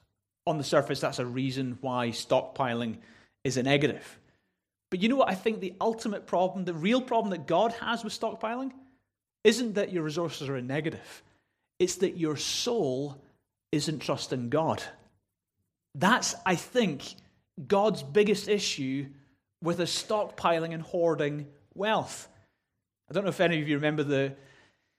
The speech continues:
the Hatton Garden safe deposit burglary. It was in two thousand and fifteen. And a whole lot of, I mean, it was, it, apparently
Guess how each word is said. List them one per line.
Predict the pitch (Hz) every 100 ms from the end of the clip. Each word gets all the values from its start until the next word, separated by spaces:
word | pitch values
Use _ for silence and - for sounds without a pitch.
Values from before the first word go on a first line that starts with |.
| _ _ _ _ -
the |
Hatton | 160 170 180 156
Garden | 156 156 147 143 135 -
safe | 175 170
deposit | 165 - 147 143 143
burglary. | 143 147 196 160 131
It |
was | 131 156
in | 135 131
two | 165
thousand | 139 139
and | 123
fifteen. | - 135 151 151 113 - - _ -
And | 139 139 131 - - - _ _ _ -
a |
whole | - 170 247
lot | 269
of, | 220 -
I |
mean, | 202 196
it |
was, | 185 -
it, | 202 196
apparently | 165 196 208 180